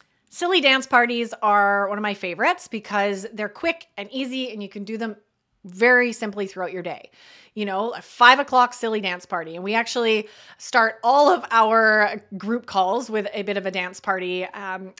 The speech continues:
in my group, in my programs and, and in my monthly community that I host. And we, we really use that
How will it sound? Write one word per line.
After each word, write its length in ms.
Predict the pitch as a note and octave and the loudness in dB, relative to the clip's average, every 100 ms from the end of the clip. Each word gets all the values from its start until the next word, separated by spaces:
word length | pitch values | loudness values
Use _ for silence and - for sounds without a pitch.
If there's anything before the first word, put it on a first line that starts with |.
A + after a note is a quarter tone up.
| - | -10
in 460 | G3 F#3+ F#3+ F#3+ - | -8 -6 -8 -10 -10
my 200 | G3 F#3 | -8 -8
group, 340 | F#3 G#3 G3+ A#3 | -6 -8 -8 -8
in 100 | G3+ | -6
my 100 | F#3+ | -6
programs 680 | G#3 F3+ F3 G3+ F4+ - - - - - _ _ - | -6 -6 -4 -4 -4 -8 -18 -20 -20 -20 _ _ 2
and, 340 | A#3+ B3+ B3+ - | 6 6 4 -2
and 240 | A3+ B3+ | 2 2
in 280 | B3+ A#3+ G#3 - - | 2 0 -4 -6 -4
my 180 | A3 | -2
monthly 320 | G#3 G#3 G#3 G#3 | 0 -2 -4 -8
community 440 | G#3 G3+ A3 G#3 | -8 -8 -6 -6
that 120 | F3+ | -6
I 80 | E3+ | -8
host. 400 | F3 F3 F3+ - | -6 -8 -8 -12
And 120 | G3+ | -10
we, 320 | G3 G3+ G3 - | -8 -6 -8 -10
we 220 | G#3 G#3+ | -8 -8
really 440 | F#3+ G#3+ A#3 B3 | -4 0 2 2
use 280 | A#3 G#3 G#3+ | 0 -4 -2
that 260 | A3 F#3+ | 0 0